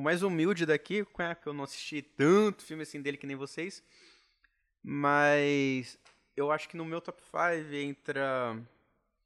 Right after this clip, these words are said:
Tiro na Noite em primeiro, Pagamento Final em segundo, Carrie em terceiro, Irmãs Diabólicas em quarto e Vestida pra Matar em quinto.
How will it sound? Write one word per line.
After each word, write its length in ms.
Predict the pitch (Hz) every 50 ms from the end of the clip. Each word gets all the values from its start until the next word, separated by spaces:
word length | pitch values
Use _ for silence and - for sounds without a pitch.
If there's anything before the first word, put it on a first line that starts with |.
| _ _ _ _ - - _ _
Tiro 240 | - - 160 156 170
na 120 | 165 165 170
Noite 320 | 160 156 165 165 - -
em 40 | 165
primeiro, 540 | - - 147 139 135 131 139 151 196 233 240 _ _ _ _ _ _ _ _ _ _ _ _ _ _ _ _ _ _ _ _ _ _ _ _ _ _ _ _ _ -
Pagamento 420 | 147 147 143 151 151 156 151 -
Final 380 | - - - 160 151 147 143 147
em 40 | 143
segundo, 640 | - - - 151 131 123 123 131 143 160 175 220 220 - _ _ _ _ _ _ _ _ _ _ _ _ _ _ _ _ _ _ _
Carrie 320 | - 156 151 170 180 170
em 20 | 160
terceiro, 640 | - - 143 131 - - - 139 139 160 190 226 226 - _ _ _ _ _ _ _ _ _ _ _ _ _ _ _ _ _ _ - -
Irmãs 300 | - 147 143 147 170 180 160
Diabólicas 560 | 175 160 143 139 143 143 143 - 156 139 135
em 100 | 147 139
quarto 560 | - - - 135 139 156 165 180 180 - -
e 40 | 180
Vestida 240 | 156 156 - 180 170
pra 140 | - 170
Matar 240 | 160 160 156 - 156
em 60 | 165
quinto. 420 | 160 - - 127 117 - - -